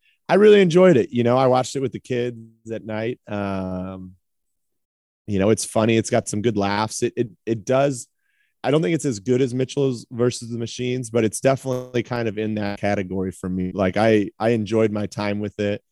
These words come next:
I would gladly rewatch it. It's got enough good laughs in it, um, and fun moments throughout it. Maybe a touch long.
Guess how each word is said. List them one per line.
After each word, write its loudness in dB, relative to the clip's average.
I 2
would 2
gladly 2
rewatch 0
it. 2
It's -10
got 0
enough -4
good -2
laughs -6
in -6
it, -4
um, -2
and -6
fun -4
moments -4
throughout 0
it. 0
Maybe 6
a 4
touch -2
long. -2